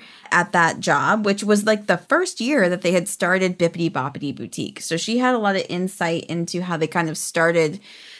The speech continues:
the trends there and the, um, kind of hairstyles and everything. Jo is a dear friend of mine. I met her living in Los Angeles, but before that, she was roommates with one of my best friends, Carly, who's been on the podcast a lot.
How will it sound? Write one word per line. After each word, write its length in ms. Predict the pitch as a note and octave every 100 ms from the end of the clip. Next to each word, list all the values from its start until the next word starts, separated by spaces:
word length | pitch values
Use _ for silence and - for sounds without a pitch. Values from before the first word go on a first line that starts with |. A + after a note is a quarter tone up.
| -
the 100 | F3+
trends 540 | - G#3 F3+ F3 G3
there 360 | D#3 D3+ D3+ D3+
and 320 | - D#3 D3+
the, 240 | E3 D3+ C#3+
um, 380 | C#3 C3+ E3 -
kind 160 | E3+ D#3
of 60 |
hairstyles 800 | - F3 F3 F3 D#3 D3 C3+ D3+
and 100 | D#3+
everything. 720 | - D3 D#3 - D#3+ F2 B2+ - - - -
Jo 460 | F#3 A#3 A3+ A#3 B3
is 400 | - G#3 G3+ G3+
a 60 | F#3+
dear 200 | G3 A#3+
friend 200 | B3+ A#3+
of 80 | G#3+
mine. 200 | C4 C#4
I 120 | F3
met 220 | F#3 -
her 260 | G#3+ G#3 G#3
living 320 | G3+ F#3+ F#3
in 100 | F3+
Los 280 | E3+ E3+ -
Angeles, 480 | E3 E3+ F3 E3+ E3+
but 160 | D#3+
before 320 | E3 - F3 E3+
that, 240 | D#3+ -
she 160 | - F3
was 160 | E3
roommates 520 | E3 E3 D#3+ D#3 D#3+ -
with 300 | E3+ D#3 -
one 120 | D3
of 100 | -
my 220 | F#3+ G#3
best 300 | G3+ E3+ E3+
friends, 300 | - D3+ D#3
Carly, 840 | - - E3 D3 C#3+ A#2+ E3 D4 -
who's 180 | F3+ E3
been 140 | E3
on 80 | D#3
the 60 | D3+
podcast 640 | - C#3 D3 D#3 - -
a 40 |
lot. 440 | C#3 F2+ D#3+ -